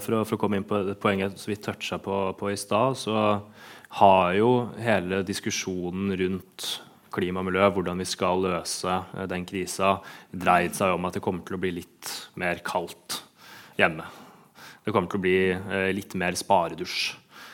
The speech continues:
Det kommer til å bli litt mer begrensende,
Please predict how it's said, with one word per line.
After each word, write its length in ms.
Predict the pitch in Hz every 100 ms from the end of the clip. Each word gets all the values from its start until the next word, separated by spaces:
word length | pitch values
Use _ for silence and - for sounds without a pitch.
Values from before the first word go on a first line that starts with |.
| - _
Det 60 | 104
kommer 160 | 98 87
til 120 | 95
å 40 |
bli 180 | 92 92 90 - 101
litt 220 | 98 -
mer 320 | 90 92 87 92
begrensende, 800 | 95 90 82 82 - - 98